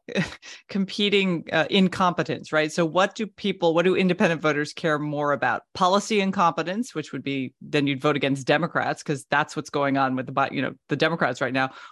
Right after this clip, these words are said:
or political incompetence. That's Trump. That's the Republicans. I mean, they might vote for, for, they might vote the policy incompetence back in simply because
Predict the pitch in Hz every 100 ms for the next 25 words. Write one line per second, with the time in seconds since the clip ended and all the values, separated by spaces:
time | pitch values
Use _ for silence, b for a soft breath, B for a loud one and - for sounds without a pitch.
0 | B 196 233 - 233 233 359 370 160 120
1 | 120 78 - - - - 135 - - 220
2 | 247 - 131 139 170 175 214 214 220 139
3 | 156 160 160 165 160 175 196 160 185 190
4 | - 170 _ - - 175 139 175 165 175
5 | 185 156 151 190 190 - 160 - 190 190
6 | 196 196 175 175 180 180 190 170 156 -
7 | 160 180 196 202 160 156 - 175 175 160
8 | 156 165 151